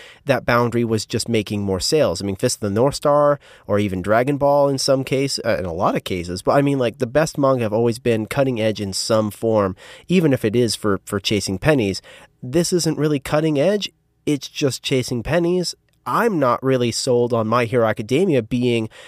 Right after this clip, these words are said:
a very big series at all, because I, I feel like it's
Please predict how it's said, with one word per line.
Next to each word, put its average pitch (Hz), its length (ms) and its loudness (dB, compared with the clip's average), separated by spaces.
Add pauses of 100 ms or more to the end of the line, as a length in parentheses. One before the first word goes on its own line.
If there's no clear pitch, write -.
(120)
a 117 80 0
very 117 260 2
big 110 240 -2
series 117 400 -2
at 110 140 2
all, 143 340 2
because 131 380 -2
I, 110 180 2
I 123 80 -2
feel 160 320 -2
like 120 320 0
it's - 320 -4